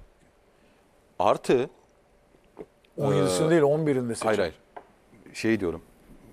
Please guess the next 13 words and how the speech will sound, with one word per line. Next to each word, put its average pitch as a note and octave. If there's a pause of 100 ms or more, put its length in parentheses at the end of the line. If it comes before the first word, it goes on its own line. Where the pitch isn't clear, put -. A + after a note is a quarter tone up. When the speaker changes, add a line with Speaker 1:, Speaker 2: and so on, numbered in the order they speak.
(220)
Speaker 1:
E, F#2+
transfer, A2
Speaker 2:
Evet. F#2+
Speaker 1:
resmi G2+
dönem E2+
Speaker 2:
Ha, D#2+
Speaker 1:
transfer. C#3+
Speaker 2:
on F3
yedi, D3
evet. B2 (340)
Speaker 1:
E, A2
bütçe D#3+
yok, E3